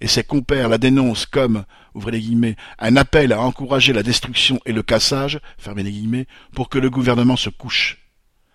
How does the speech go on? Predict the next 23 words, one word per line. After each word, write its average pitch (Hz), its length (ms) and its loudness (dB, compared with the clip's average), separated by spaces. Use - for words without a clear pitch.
Alain 113 220 0
Vidali, 120 500 0
le 113 120 -4
ministre 139 420 4
délégué 131 440 0
aux 123 80 -4
relations 123 480 0
avec 104 220 -4
le 107 60 -4
Parlement, 113 520 -2
a 110 120 -4
déclaré 143 480 2
que 113 120 -8
le 107 100 -6
gouvernement 131 680 0
était 147 300 0
pour - 180 -8
stopper 147 360 -4
son 131 140 -2
adoption. 107 540 -4
Et 107 80 -4
Bruno 117 300 0
Leroux, 123 360 -2